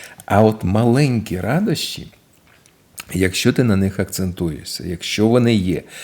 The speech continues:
якщо ти на них працюєш, якщо ти наповнюєш своє життя ними, вони створюють оцей фон емоційного благополуччя. І, як на мене,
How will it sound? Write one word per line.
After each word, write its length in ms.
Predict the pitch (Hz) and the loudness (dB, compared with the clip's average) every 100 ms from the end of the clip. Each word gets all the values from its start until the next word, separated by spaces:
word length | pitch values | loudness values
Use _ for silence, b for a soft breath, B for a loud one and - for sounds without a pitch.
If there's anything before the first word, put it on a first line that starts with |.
| B B | B B
якщо 340 | 80 - - 151 | -6 -4 0 4
ти 140 | 170 | 6
на 140 | 143 | 4
них 220 | 131 127 - | 2 -2 -2
працюєш, 720 | 117 104 104 90 76 - 78 | -2 0 -2 -2 -4 -8 -8
якщо 560 | 85 - - - 139 | -8 -6 -6 0 0
ти 280 | 139 127 110 B B - | 0 -2 -2 B B -2
наповнюєш 800 | 95 107 107 131 123 101 98 - | 2 2 4 4 6 4 2 -2
своє 340 | 98 98 95 | 0 2 2
життя 460 | 92 95 95 - 233 | 0 -2 -4 -4 -2
ними, 340 | 208 80 71 - B B | 0 0 -4 -10 B B
вони 300 | 101 123 147 | 0 2 2
створюють 560 | - 110 120 127 113 101 | 0 0 0 0 0 -2
оцей 400 | 98 - 104 107 - | -2 0 0 -2 -12
фон 480 | - 117 139 139 - | -4 0 0 -2 -6
емоційного 840 | 113 95 98 - 117 120 113 107 92 | -6 -2 -2 -2 -2 0 0 -2 -2
благополуччя. 1080 | 87 95 92 92 92 101 90 90 82 - - _ B B B B B B B _ - | -4 -4 -2 -4 -6 -4 -2 -2 -4 -12 -14 _ B B B B B B B _ 2
І, 220 | 147 120 | 4 6
як 240 | 139 127 | 4 2
на 160 | 101 113 | 0 0
мене, 480 | 131 185 196 113 | 2 2 2 0